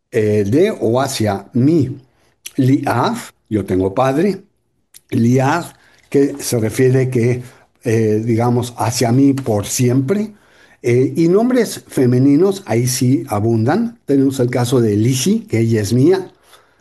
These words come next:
Shaili, que es un regalo para mí.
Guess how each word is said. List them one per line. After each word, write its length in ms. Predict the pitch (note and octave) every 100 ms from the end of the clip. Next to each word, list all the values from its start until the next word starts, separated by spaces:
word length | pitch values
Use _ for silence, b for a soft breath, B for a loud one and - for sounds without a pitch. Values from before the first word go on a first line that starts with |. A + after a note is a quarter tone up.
| b b -
Shaili, 880 | - - A2+ A2+ A2+ B2+ B3+ - - _ _ _ _ _ _
que 200 | - A2+
es 160 | B2+ B2+ - -
un 180 | C3
regalo 600 | C3+ A#2 C3 C3 A#2+ B2 -
para 280 | G2+ G2+ G2+
mí. 400 | B2 A#3 A#3